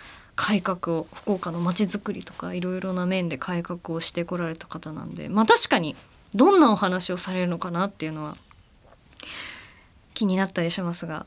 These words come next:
なんか高島さんの話で一個印象的な <laughs> 話があって、直接お話ししたことも会ったこともないんですけれど、私の成人式の時のビデオメッセージで、まあ、高島市長が、あの、メッセージを寄せてたんですよ。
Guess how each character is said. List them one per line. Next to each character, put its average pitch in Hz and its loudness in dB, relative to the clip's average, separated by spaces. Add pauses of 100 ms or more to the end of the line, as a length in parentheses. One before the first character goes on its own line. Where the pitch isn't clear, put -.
な - -14
ん - -8
か - -4
高 254 6
島 - 6
さ 349 8
ん 269 10
の 247 8
話 254 6
で 214 6
一 247 2
個 190 6
印 240 6
象 294 6
的 285 2
な 294 8 (300)
<laughs> - 2
話 262 6
が 214 4
あ - 0
っ - -6
て、 180 0
直 349 6
接 440 6
お 392 8
話 381 6
し - 4
し - 4
た 330 4
こ 320 2
と 226 4
も 214 8
会 247 4
っ - -12
た 233 2
こ 190 -2
と 170 -4
も 156 -2
な 214 4
い 240 6
ん 196 2
で 151 0
す - 2
け 170 -2
れ 135 -2
ど、 226 6 (600)
私 427 6
の 415 8
成 392 8
人 403 6
式 247 4
の 180 0
時 185 -2
の 160 -6
ビ 214 6
デ 339 6
オ 370 8
メ 381 6
ッ 381 4
セ 233 2
ー 180 0
ジ - -8
で、 170 -2
ま 220 2
あ、 - 4
高 262 6
島 226 4
市 175 -6
長 156 -4
が、 160 -6
あ 170 -4
の、 151 -6
メ 226 4
ッ - 6
セ - 6
ー - 6
ジ - -2
を - 0
寄 214 6
せ 226 6
て 214 4
た - -2
ん - -10
で - -12
す - -6
よ。 - -14